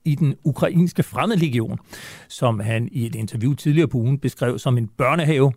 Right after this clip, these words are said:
med dårlig ledelse. Storm Baldersson fortalte tidligere, hvordan fremmedlegionens ledelse satte de frivillige soldaters liv på spil, da russiske bomber regnede ned over en af legionens militære baser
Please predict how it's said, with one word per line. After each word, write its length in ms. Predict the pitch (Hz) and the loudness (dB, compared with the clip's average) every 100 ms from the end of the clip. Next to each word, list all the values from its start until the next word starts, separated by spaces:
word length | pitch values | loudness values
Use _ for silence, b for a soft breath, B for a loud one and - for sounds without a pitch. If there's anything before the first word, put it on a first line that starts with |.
| _ | _
med 140 | 156 180 | -2 0
dårlig 500 | - 101 110 120 - | -4 -4 0 0 -2
ledelse. 560 | - 110 101 123 98 120 - B B B B B | -10 -6 -2 -2 -2 -6 -6 B B B B B
Storm 280 | - 180 190 | -2 0 2
Baldersson 600 | 190 202 202 - 185 165 | 0 0 -4 -2 -2 -2
fortalte 640 | - 156 - 165 160 180 - - | 0 -2 0 -2 0 0 -2 -4
tidligere, 560 | - 214 294 165 113 - - | 0 0 2 0 0 -4 -6
hvordan 540 | 143 127 135 131 175 160 | 0 0 0 0 0 0
fremmedlegionens 1120 | - 135 156 156 143 123 123 117 120 120 113 - | -4 0 2 4 2 2 0 0 -2 -4 -6 -2
ledelse 600 | 135 135 165 208 - 143 - | 0 4 4 2 -2 -2 -2
satte 380 | - - 151 143 | -14 -2 -2 0
de 120 | 139 | -4
frivillige 480 | - 190 202 196 160 | 0 2 4 2 2
soldaters 640 | - 156 127 147 175 156 139 | 2 0 0 -2 0 0 2
liv 200 | 156 - | 0 2
på 100 | 160 | 0
spil, 260 | - 202 | 2 0
da 120 | 208 165 | 0 2
russiske 440 | 165 170 226 147 | 4 2 0 0
bomber 380 | 151 143 165 147 | 4 4 4 2
regnede 320 | 113 143 160 | 0 4 4
ned 220 | 139 139 | 6 4
over 300 | - 131 143 - | 2 0 0 0
en 200 | 143 143 | -2 -2
af 120 | 139 123 | -4 -4
legionens 680 | 120 120 131 139 131 127 170 | -2 0 0 0 -2 0 2
militære 540 | 131 120 - 139 - | 0 0 -2 -2 -2
baser 440 | - 117 123 143 | -2 -2 -2 -2